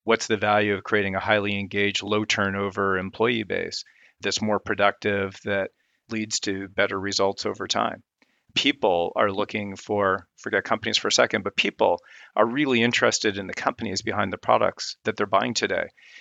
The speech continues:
The internet has made everything incredibly transparent, so you can learn about every single company almost at the click of a mouse. Not almost, but at the click of a mouse. And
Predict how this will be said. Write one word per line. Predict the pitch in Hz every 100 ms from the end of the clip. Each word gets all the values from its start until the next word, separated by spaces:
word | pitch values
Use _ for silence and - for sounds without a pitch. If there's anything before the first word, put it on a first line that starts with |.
| - -
The | - 104 107
internet | - 135 - 120 107
has | 107 98
made | 104 104 104 127
everything | 131 123 107 104
incredibly | 101 - 110 101 107
transparent, | 104 104 - 123 123 98 -
so | 117
you | 110
can | 110 104
learn | 123 120
about | 110 110
every | 131 131
single | 120 113 107
company | - 113 - 110 101 101 -
almost | 113 110 104 - - - -
at | -
the |
click | - 123
of | 104
a | 95
mouse. | 90 - - - _ _
Not | 117 101
almost, | 104 104 -
but | - 90
at | 95 -
the |
click | - - -
of | 98
a |
mouse. | 107 107 - - _ _ - - - _ -
And | 123 123 127 117 110